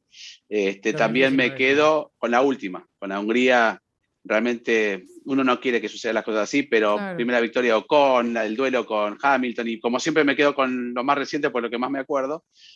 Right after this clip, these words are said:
Speaker 1: me quedaría con esa y Turquía. O sea, Hungría, Turquía y Alemania. Pero hay un montón más.
Speaker 3: Bueno, pues Turquía es la
Speaker 1: Eh,
Speaker 3: mejor de todas, ya. Vamos
Speaker 1: Sí.
Speaker 3: a otra pregunta.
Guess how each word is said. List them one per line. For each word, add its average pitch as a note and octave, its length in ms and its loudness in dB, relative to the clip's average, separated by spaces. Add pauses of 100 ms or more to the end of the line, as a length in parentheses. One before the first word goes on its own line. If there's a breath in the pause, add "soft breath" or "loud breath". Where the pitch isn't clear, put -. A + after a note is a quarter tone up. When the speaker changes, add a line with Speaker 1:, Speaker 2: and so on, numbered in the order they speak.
(160)
Speaker 1:
me A2 100 -4
quedaría A#2+ 320 4
con D3 160 2
esa F#3+ 440 2 (180)
y A2+ 100 -8
Turquía. G2 480 -6 (220)
O - 100 -16
sea, F#2+ 400 -4 (500 soft breath)
Hungría, D#3 440 4
Turquía D3+ 520 2
y C#3 80 2
Alemania. F#2 560 -4 (300)
Pero D3+ 180 6
hay C#3+ 120 8
un C#3 80 4
montón A#2+ 320 2
más. A#2 180 0
Speaker 3:
Bueno, G3 260 -4
pues G#3 160 -2
Turquía A#3 360 0
es C4 80 2
la B3+ 80 6
Speaker 1:
Eh, A3+ 40 4
Speaker 3:
mejor F#3+ 280 0
de F#3 120 2
todas, D#3 460 -4
ya. E3 160 -10 (840)
Vamos C4+ 260 0
Speaker 1:
Sí. C#4 80 0
Speaker 3:
a A#3 220 4
otra A#3 200 0
pregunta. F3+ 340 -4